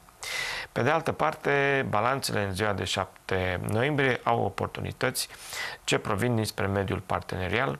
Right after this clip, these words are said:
primesc tot felul de informații și trebuie să fie atenți la cum își planifică, uh, strategia pecuniară personală pentru următoarele săptămâni și chiar luni de zile.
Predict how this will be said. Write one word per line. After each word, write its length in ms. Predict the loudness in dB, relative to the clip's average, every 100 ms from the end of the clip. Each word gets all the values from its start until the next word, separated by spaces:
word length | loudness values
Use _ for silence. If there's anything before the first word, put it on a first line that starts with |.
| -2
primesc 520 | 0 2 2 0 -6 0
tot 220 | 0 2
felul 420 | 0 2 2 2
de 260 | 2 2 0
informații 600 | -6 -4 -2 0 0 -2 -4
și 140 | -4
trebuie 300 | -2 0 0
să 120 | -2
fie 200 | -4 -4
atenți 400 | -2 0 -2 -2 -10 -10 -10 -10
la 260 | -2 0 0
cum 180 | 0 -2
își 160 | -2
planifică, 760 | -2 -2 -2 -4 -6 0 0 0 -6 -18 -4
uh, 140 | -2
strategia 800 | -2 -2 -2 0 -2 2 2 0 -2
pecuniară 580 | -4 -2 0 2 0 -2
personală 480 | -4 -4 -2 0 -2
pentru 560 | -2 -4 -2 -2 -2 -4 -10 -12 -14 -4
următoarele 640 | -2 0 0 0 2 0
săptămâni 540 | -2 -6 -4 -2 -2 -2
și 140 | -4
chiar 360 | 0 0 0 -4
luni 360 | 0 0 0 -2
de 140 | 0
zile. 300 | 2 2 0